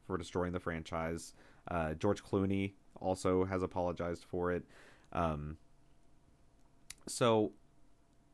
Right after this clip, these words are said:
it was just a cash cow from the start. But Batman Begins was an amazing movie. Christian Bale also performed better than I think most of the people think he was going to in that role.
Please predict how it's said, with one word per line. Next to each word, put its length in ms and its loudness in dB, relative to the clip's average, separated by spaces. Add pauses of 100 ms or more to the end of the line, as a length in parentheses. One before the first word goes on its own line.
(1000)
it 80 4
was 140 4
just 120 0
a 40 -4
cash 280 0
cow 260 0
from 160 -8
the 60 -6
start. 340 -8 (600)
But 240 4 (600)
Batman 300 2
Begins 920 0 (300)
was 160 2
an 80 4
amazing 480 2
movie. 440 -6 (800)
Christian 360 2
Bale 460 4 (360)
also 220 -2
performed 720 0 (140)
better 400 4 (240)
than 320 -2
I 160 2
think 380 -2
most 320 0
of 60 -10
the 60 -4
people 640 -2 (480)
think 240 -2
he 120 -4
was 160 -4
going 300 0
to 460 -2
in 140 -4
that 220 -2
role. 380 0